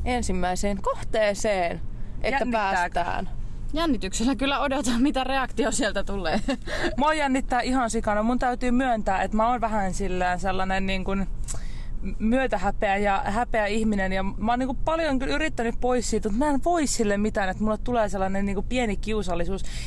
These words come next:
Speaker 2: Ei sille, ettenkö osais laulaa, mutta tota, se aiheuttaa mulle pientä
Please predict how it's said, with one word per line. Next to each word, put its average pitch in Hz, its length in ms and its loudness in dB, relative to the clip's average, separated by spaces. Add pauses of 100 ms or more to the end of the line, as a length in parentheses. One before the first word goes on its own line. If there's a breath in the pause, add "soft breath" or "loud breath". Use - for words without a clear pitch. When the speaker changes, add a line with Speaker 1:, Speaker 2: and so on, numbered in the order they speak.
Speaker 2:
Ei 226 160 0
sille, 262 200 0
ettenkö 254 300 0
osais 247 300 0
laulaa, 247 440 4
mutta 220 340 0
tota, 220 440 0 (1120 loud breath)
se - 180 0
aiheuttaa 262 680 2
mulle 202 300 2
pientä 202 420 0